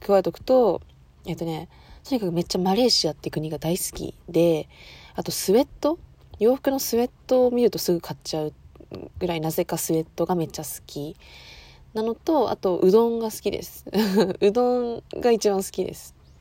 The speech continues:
すべての料理で。うどんとじゃがいもとチーズが好きです。<laughs> はい。もうちょっと、こんな感じで小出しでね、小出しで自分のことを知ってください <laughs> って感じですわ。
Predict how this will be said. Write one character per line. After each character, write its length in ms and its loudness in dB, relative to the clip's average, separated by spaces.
す 140 -4
べ 120 2
て 100 -6
の 100 -4
料 200 2
理 100 -6
で。 200 -8
う 80 2
ど 140 4
ん 40 -2
と 100 2
じ 80 2
ゃ 60 2
が 100 0
い 40 2
も 120 0
と 100 -4
チ 200 0
ー 40 2
ズ 200 -8
が 100 -14
好 120 -12
き 120 -8
で 80 -2
す。 320 -8
<laughs> 320 -20
は 180 0
い。 120 -4
も 200 -2
う 60 -4
ち 100 0
ょ 20 0
っ 40 -4
と、 160 -12
こ 140 -4
ん 40 -2
な 60 0
感 80 0
じ 60 2
で 40 -4
小 120 0
出 100 4
し 120 -2
で 80 0
ね、 160 2
小 140 0
出 80 4
し 140 -4
で 80 4
自 180 2
分 100 4
の 100 4
こ 60 2
と 180 2
を 60 0
知 80 -4
っ 40 -12
て 100 2
く 80 2
だ 80 -4
さ 200 0
い 60 2
<laughs> 100 -2
っ 60 -10
て 140 -6
感 180 -6
じ 80 -10
で 80 -8
す 120 -10
わ。 180 -6